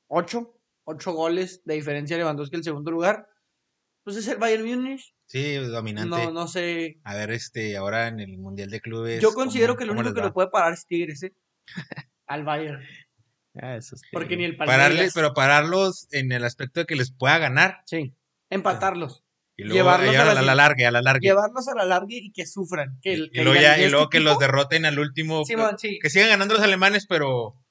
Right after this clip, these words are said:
Speaker 2: que esté bueno, que lo alarguen.
Speaker 1: Ajá, pero que digan, "Eh, ¿qué está pasando?". Y quién sabe si Nahuel ahí con sus, con sus cosillas puede hacer algo.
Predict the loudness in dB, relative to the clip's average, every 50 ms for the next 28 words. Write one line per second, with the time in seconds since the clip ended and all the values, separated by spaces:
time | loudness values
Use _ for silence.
0 | _ _ _ -10 -10 -8 -6 -6 -4 -2 -2 -2 -2 -2 -4 -8 -10 -10 -10 -8
1 | -4 -2 -2 -2 0 -2 -4 -4 -2 -2 -4 -2 -2 -4 -4 -4 -2 -2 -2 -2
2 | -2 -4 -4 -4 -4 -6 -8 -10 -10 -10 -10 -8 -8 -6 -6 -6 -8 -8 -10 -12
3 | -8 -6 -4 -4 -4 -4 -6 -8 -8 -8 -8 -6 -4 -4 -2 -2 -2 -2 -4 -6
4 | -10 -14 -14 -12 -12 -12 -12 -14 -16 _ _ _ _ _ _ -18 -18 -16 -16 -16
5 | -16 -16 -14 -10 -8 -8 -8 -8 -8 -6 -6 -4 -4 -4 -6 -8 -8 -8 -8 -8
6 | -10 -12